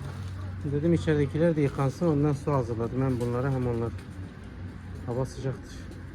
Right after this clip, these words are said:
Haftada bir kere banyo şart. Allah az kalsın gidiyordu arkadaşlar. Son anda çok şükür yetiştik. Kuşumuzu aldık. Yoksa yalan olacaktı. Bak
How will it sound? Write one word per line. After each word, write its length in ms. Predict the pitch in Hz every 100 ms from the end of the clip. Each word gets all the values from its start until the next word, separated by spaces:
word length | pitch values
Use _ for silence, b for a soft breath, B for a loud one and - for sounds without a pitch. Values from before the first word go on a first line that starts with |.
| - - - -
Haftada 420 | 127 - 135 127 123
bir 60 |
kere 320 | - 127 127
banyo 260 | 120 123 123
şart. 220 | - 120 - - - - - - - - - - - - - - - - - - - - - - - - - - - - - - - -
Allah 200 | 131 139
az 140 | 143
kalsın 320 | 139 123 147 139
gidiyordu 300 | 139 143 135
arkadaşlar. 500 | 117 127 117 - 139
Son 380 | - - 135
anda 240 | 127 120 127
çok 220 | - 123
şükür 220 | - 135
yetiştik. 360 | 123 - - - - - - - - - - - - - - - - -
Kuşumuzu 440 | - 123 120 120
aldık. 220 | 113 - - - - - -
Yoksa 260 | 120 - 131
yalan 220 | 120 120
olacaktı. 400 | 110 - - - - - - - - - - - - - - - - -
Bak 80 | -